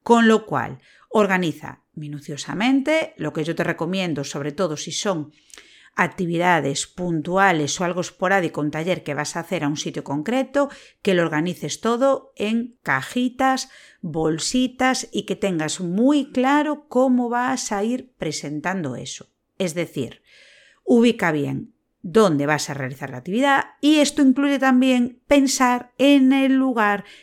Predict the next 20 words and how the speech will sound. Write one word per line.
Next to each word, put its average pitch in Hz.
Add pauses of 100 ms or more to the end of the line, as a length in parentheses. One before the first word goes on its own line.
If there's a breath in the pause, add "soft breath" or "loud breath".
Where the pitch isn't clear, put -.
(100)
en 165
el 151
que 156
vas 139
a 131
colocar 135 (380 soft breath)
tus 311
materiales 277
organizaditos 226 (300)
y 240
esto 226
también 214
incluye 185
algún 170
tipo 151
de 156
equipo 147
electrónico. 127 (340 loud breath)
Es -
decir, 147